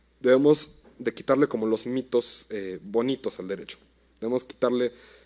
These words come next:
este peso moral que le hemos dado y entender que el derecho es en realidad un instrumento de dominación, pero que solo funcionará más como dominación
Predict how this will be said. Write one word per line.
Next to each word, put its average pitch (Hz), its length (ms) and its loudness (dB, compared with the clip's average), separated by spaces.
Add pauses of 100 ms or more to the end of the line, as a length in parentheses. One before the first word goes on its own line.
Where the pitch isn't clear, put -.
(120)
este 123 240 -2
peso 131 340 -2
moral 117 400 -4
que 117 80 -4
le 117 80 0
hemos 113 240 -2
dado 104 400 -6
y 156 80 2
entender 185 340 2
que 311 80 0
el 240 40 2
derecho 196 260 4
es - 140 -10
en 175 80 2
realidad 156 220 2
un 220 100 0
instrumento 175 520 2
de 151 60 6
dominación, 131 480 0 (180)
pero 147 220 8
que 135 260 4 (280)
solo 254 440 4
funcionará 156 480 2
más 294 220 0
como 180 220 4
dominación 127 640 0